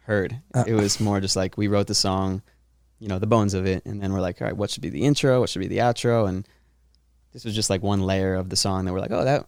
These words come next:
Speaker 1: if you just solo that, that could be a cool intro." So, is that what you meant, or you meant, like,
Speaker 2: No,
Speaker 1: the first
Speaker 2: how,
Speaker 1: lyrics? <laughs>
Speaker 2: no, yeah, how did it begin in the room?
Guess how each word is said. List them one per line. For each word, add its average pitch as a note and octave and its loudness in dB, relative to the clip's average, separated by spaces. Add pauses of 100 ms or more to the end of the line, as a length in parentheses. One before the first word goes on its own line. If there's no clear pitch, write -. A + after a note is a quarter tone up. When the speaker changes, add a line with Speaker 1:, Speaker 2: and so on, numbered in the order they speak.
Speaker 1:
if - -16
you E3+ -6
just C3+ 2
solo A#2 6
that, G2+ 2
that G#2 0
could G#2 -4
be G2+ 2
a F#2+ 0
cool F#2+ -2
intro." F#2 -4 (560)
So, G2+ -6 (380)
is B2 -8
that C3+ 4
what C#3+ 4
you B2 4
meant, C3 2
or B2+ 2
you A#2+ 2
meant, A#2+ 0
like, F#3+ 8
Speaker 2:
No, A3 12
Speaker 1:
the - 8
first D#3 8
Speaker 2:
how, A2+ 4
Speaker 1:
lyrics? - 2
<laughs> D#3 4
Speaker 2:
no, F3 10
yeah, E3+ 10
how D3+ 8
did F3+ 12
it D#3+ 6
begin F3 8
in E3 10
the B2+ 10
room? C3 10